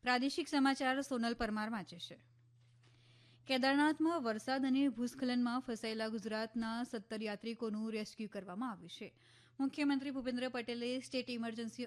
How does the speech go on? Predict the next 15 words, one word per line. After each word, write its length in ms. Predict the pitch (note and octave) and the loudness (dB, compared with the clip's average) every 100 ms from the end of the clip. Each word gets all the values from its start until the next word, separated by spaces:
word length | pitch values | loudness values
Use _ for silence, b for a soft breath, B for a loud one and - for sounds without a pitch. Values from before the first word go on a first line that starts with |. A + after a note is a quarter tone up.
| - | -6
ઓપરેશન 520 | G#3 A3+ A3+ A#3+ A#3 | -8 -4 -6 -4 -6
સેન્ટર 400 | A3+ A3 G#3+ A3 | -4 -6 -6 -6
મારફતે 460 | A3 G#3+ A#3+ A#3 G#3+ A#3+ - B B | -6 -6 -6 -6 -4 -6 -8 B B
ઉત્તરાખંડ 640 | C#4+ C4+ D4+ D#4 E4 D#4+ D4+ B B B | -8 0 2 4 4 2 -2 B B B
એસ 240 | C4+ C#4 - - | -2 -2 -4 -6
ઈ 260 | D4 D4 - _ | -4 -4 -6 _
ઓ 140 | C4 C4+ | -6 -6
સીનો 440 | - C4+ B3+ B3+ | -2 0 0 0
સંપર્ક 460 | C4 A#3+ A3 B3 B3 | -2 -4 -4 -6 -6
સાધી 440 | - G#3+ A3 A3+ | -6 -6 -4 -4
તાત્કાલિક 520 | A#3+ G#3 - A3+ A#3 | -2 -4 -4 -4 -4
બચાવ 320 | A3+ G#3 A#3 A3+ | -4 -6 -4 -4
વ્યવસ્થા 460 | G#3+ G#3 - G3 | -4 -6 -8 -10
કરાવી 340 | G3 G3+ F3+ F#3 | -8 -8 -10 -12
હતી. 320 | F#3+ G3+ | -14 -14